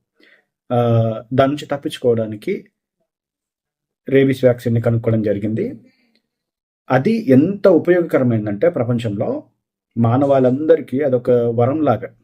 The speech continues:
రేబీస్ వ్యాక్సిన్ అనేది. ఇప్పటికి కూడా ఆ వ్యాక్సిన్ వేసుకోకపోతే చనిపోయే వాళ్ళు చాలామంది ఉన్నారు, తెలుసా?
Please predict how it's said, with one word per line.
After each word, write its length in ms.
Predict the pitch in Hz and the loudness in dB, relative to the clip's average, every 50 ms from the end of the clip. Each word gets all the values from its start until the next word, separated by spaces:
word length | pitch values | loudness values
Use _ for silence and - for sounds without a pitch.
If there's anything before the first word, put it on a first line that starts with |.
| _ _ _ - | _ _ _ -4
రేబీస్ 360 | - 117 123 123 127 127 - | 0 0 2 2 2 0 0
వ్యాక్సిన్ 380 | 120 113 113 113 113 - 123 113 | 0 -2 -2 -2 -6 -6 -6 -6
అనేది. 240 | 101 95 92 92 - _ _ _ _ _ _ _ _ | -6 -6 -10 -16 -20 _ _ _ _ _ _ _ _
ఇప్పటికి 320 | _ - - 131 127 123 - | _ -4 -4 -4 -4 -2 2
కూడా 240 | - 156 147 147 | 4 4 4 4
ఆ 180 | 170 185 160 135 | 2 0 0 -2
వ్యాక్సిన్ 480 | 123 120 110 117 120 117 - 156 151 143 | -2 -2 -2 -2 -4 -4 -4 -2 0 0
వేసుకోకపోతే 800 | 120 120 120 120 - - 139 123 - - - 120 117 117 120 | 0 0 -2 -2 -2 -2 -4 -4 -2 0 0 2 2 2 -2
చనిపోయే 460 | 113 - - 117 117 117 120 120 110 | -6 -6 -4 -4 -2 0 0 -2 -2
వాళ్ళు 340 | 107 107 110 120 120 - - | -2 -6 -10 -10 -12 -12 -12
చాలామంది 340 | 104 104 104 104 107 101 95 | -12 -12 -12 -10 -10 -10 -10
ఉన్నారు, 280 | 95 95 95 95 - - _ _ _ _ _ _ _ _ _ _ _ _ _ _ _ _ _ _ _ _ _ _ _ _ _ _ - | -10 -12 -14 -14 -14 -18 _ _ _ _ _ _ _ _ _ _ _ _ _ _ _ _ _ _ _ _ _ _ _ _ _ _ 0
తెలుసా? 320 | 127 131 131 131 170 170 | 0 0 2 2 -2 -2